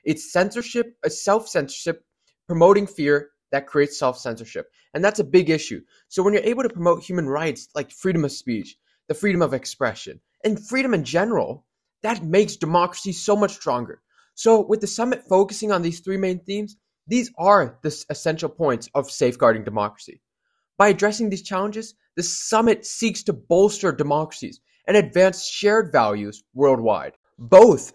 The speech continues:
Turkey and Hungary have experienced significant democratic backsliding in recent years.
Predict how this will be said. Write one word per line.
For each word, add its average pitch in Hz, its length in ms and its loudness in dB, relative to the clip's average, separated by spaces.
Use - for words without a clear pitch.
Turkey 220 500 2
and 170 220 0
Hungary 139 540 -2
have 170 200 0
experienced - 500 0
significant 185 640 -4
democratic 139 560 2
backsliding 98 640 -4
in 175 120 -4
recent 123 360 -4
years. 139 420 -4